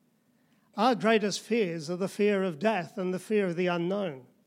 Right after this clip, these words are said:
As Jesus conquered death, he rose from the dead. And because he lives forever, we know the future is safe in his hands. I'm no longer bound by guilt because I'm forgiven and I'm free.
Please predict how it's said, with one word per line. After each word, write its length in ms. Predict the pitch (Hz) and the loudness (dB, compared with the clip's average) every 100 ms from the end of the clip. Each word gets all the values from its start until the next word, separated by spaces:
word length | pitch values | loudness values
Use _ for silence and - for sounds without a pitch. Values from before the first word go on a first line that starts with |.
| _ _ _ _ _ _ _ _ - | _ _ _ _ _ _ _ _ 0
As 240 | 185 170 | 2 2
Jesus 440 | - 226 196 208 196 | 4 4 6 4 0
conquered 580 | - 254 233 196 196 | 2 4 6 4 0
death, 380 | 151 226 196 - | 4 4 4 -2
he 140 | 185 185 | -6 -2
rose 400 | 202 202 196 - | 0 2 0 -2
from 240 | 190 180 | -6 -6
the 80 | 170 | -6
dead. 380 | 190 175 135 _ _ _ _ _ _ _ _ _ _ _ _ _ _ | -6 -8 -10 _ _ _ _ _ _ _ _ _ _ _ _ _ _
And 180 | 180 196 | -6 -2
because 320 | 190 190 220 | -2 0 -2
he 140 | 190 196 | 0 0
lives 340 | 208 202 - | 0 0 -4
forever, 600 | - 180 190 185 165 131 - _ _ _ _ _ _ | -8 -6 -4 -4 -8 -14 -18 _ _ _ _ _ _
we 120 | 190 | -4
know 220 | 185 196 180 | -2 0 -2
the 100 | 180 | -6
future 600 | - 190 185 - 139 127 _ - | -4 -4 -4 -10 -12 -14 _ -12
is 140 | 156 | -8
safe 460 | - 175 165 147 156 | -6 -4 -6 -6 -10
in 80 | 147 | -8
his 240 | 143 - | -8 -10
hands. 560 | 160 147 131 - - _ _ _ _ _ _ _ _ _ _ _ _ _ _ _ _ _ _ _ _ _ _ - | -14 -16 -18 -20 -20 _ _ _ _ _ _ _ _ _ _ _ _ _ _ _ _ _ _ _ _ _ _ -2
I'm 160 | 220 202 | 0 4
no 140 | 233 | 6
longer 360 | 226 240 214 185 | 6 4 0 -2
bound 560 | 143 185 196 208 196 | -4 -2 0 -2 -4
by 180 | 160 165 | -4 -6
guilt 580 | 143 196 190 220 - - | -4 0 2 0 -6 -8
because 320 | 208 185 190 202 | -4 0 2 2
I'm 260 | 196 190 | 0 0
forgiven 520 | 180 202 214 208 208 | -2 -2 0 -2 -4
and 140 | 180 175 | -6 -6
I'm 240 | 180 185 | -4 -6
free. 560 | - - 220 190 139 | -8 -8 -6 -6 -10